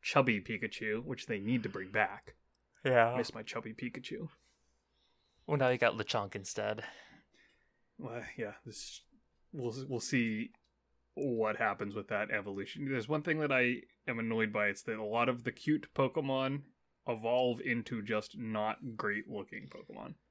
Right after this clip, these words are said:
Speaker 2: It's like I hear there's a lot of people that will wait to see what the third evolution of the starter is before picking it. I'm just like,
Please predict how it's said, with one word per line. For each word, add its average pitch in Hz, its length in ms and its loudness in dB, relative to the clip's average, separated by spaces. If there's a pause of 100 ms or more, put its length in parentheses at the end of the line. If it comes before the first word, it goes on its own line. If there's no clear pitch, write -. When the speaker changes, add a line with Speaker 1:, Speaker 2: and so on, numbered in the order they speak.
(100)
Speaker 2:
It's - 100 -6
like 123 120 2
I 127 100 6
hear 113 220 4
there's 110 240 0
a 107 60 4
lot 104 220 6
of 107 80 4
people 113 400 2
that 104 220 6
will 98 400 2
wait 107 320 2
to 107 80 -6
see 110 240 -2
what 104 140 -4
the 101 80 -14
third 101 200 2
evolution 98 480 -2
of 98 120 -4
the - 60 -10
starter 95 420 0
is 98 100 -4
before 95 300 -6
picking 98 400 -6
it. 107 240 -2
I'm 110 180 0
just - 160 -6
like, 120 460 6